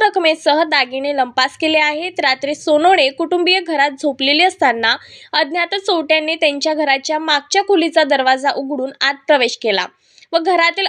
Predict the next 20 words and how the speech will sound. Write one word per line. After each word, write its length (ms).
अलमारी 400
फोडून 360
त्यातील 320
दोन 300
लाखाची 520
रोख 240
रक्कम 420
व 100
वीस 340
हजाराचे 440
दागिने 580
असा 280
एकूण 340
दोन 220
लाख 280
वीस 240
हजारांचा 540
ऐवज 380
लंपास 420
केला. 260